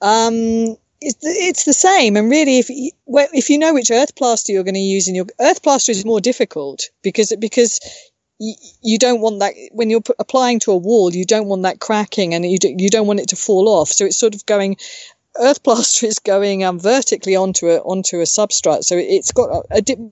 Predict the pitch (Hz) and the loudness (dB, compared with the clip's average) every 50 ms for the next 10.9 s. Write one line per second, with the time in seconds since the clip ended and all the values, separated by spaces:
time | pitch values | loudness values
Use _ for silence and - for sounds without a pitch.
0 | _ _ - 254 240 - 220 190 208 180 151 160 190 214 233 - - - 185 156 | _ _ -2 -2 0 0 0 0 0 -2 0 2 2 0 0 0 -2 -4 0 0
1 | 151 143 143 - - - - - - - - - 196 208 202 196 202 208 247 285 | 0 0 0 -2 -6 -14 -12 -14 -14 -10 -2 2 4 4 4 4 4 4 4 6
2 | 330 359 - - 214 185 170 147 202 208 233 262 277 - - 220 180 - - _ | 4 4 4 2 2 4 4 4 4 4 4 4 4 2 0 -2 -2 -4 -6 _
3 | _ _ _ _ - - - 262 277 294 262 _ - 226 247 - - 277 277 - | _ _ _ _ -14 -4 0 2 2 2 2 _ -4 -4 -4 0 0 0 0 0
4 | - 233 - - - - 254 254 - - 208 - - - 220 202 202 196 - - | -2 -8 -8 -8 -4 0 0 0 0 0 -2 -2 0 0 0 0 0 -2 -2 -2
5 | - - - - - - _ _ _ _ _ - _ - 107 - - - 180 139 | -2 -2 -2 -4 -8 -8 _ _ _ _ _ -18 _ -4 -2 -2 0 0 -2 -4
6 | 120 139 175 - - - - - - _ - - 180 190 196 202 202 202 - - | -4 -4 -6 -6 -8 -20 -20 -20 -20 _ -6 -2 0 2 2 0 0 -2 -4 -2
7 | 240 247 285 277 - - - 285 294 285 262 262 240 214 185 170 160 160 - 175 | -2 0 0 0 -2 0 2 2 2 4 4 4 4 4 2 2 0 0 -2 -4
8 | 156 - - - - 220 226 226 202 - - 180 165 165 170 113 - 196 208 208 | -2 -2 -4 -4 -4 -6 -6 -6 -6 -6 -8 -8 -6 -6 -8 -6 -2 -2 -2 -2
9 | - - 190 247 240 208 214 202 226 240 233 - - - - 196 190 202 185 170 | -2 -2 2 2 2 2 0 0 0 0 0 0 -2 -2 -2 0 2 4 4 4
10 | 170 165 - - 185 175 - - - 226 233 185 143 117 120 127 - | 4 2 2 2 0 0 0 0 2 2 2 2 2 0 -2 -4 -6